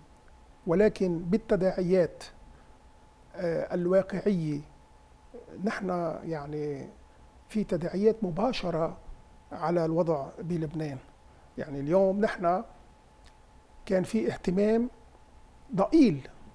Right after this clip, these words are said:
بالوضع اللبناني من المجتمع الدولي، من الدول العربية، وكنا عم نشكي إنه لبنان شبه معزول،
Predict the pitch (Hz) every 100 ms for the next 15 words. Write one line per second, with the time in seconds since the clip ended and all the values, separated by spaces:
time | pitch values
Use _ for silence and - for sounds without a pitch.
0 | - 190 160 180 165 151 170 156 196 202
1 | 202 240 - - - 226 240 185 185 -
2 | 165 156 139 143 190 196 190 196 185 156
3 | 143 139 143 170 139 135 139 147 175 185
4 | 208 240 233 202 226 294 - 185 185 -
5 | 202 208 202 240 240 233 208 175 180 160
6 | 170 214 226